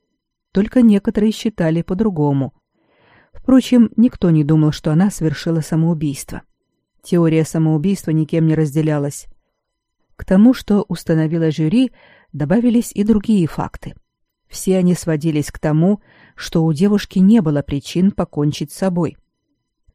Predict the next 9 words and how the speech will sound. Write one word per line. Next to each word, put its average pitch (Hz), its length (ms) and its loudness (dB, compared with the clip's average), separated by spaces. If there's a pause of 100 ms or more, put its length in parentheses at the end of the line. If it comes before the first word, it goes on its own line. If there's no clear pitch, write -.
К - 80 -20
такому 233 420 4
решению 220 500 4
не 185 100 4
могла 220 360 2
привести 151 460 -4
ссора 156 400 -2
с - 120 -12
возлюбленным, 160 680 0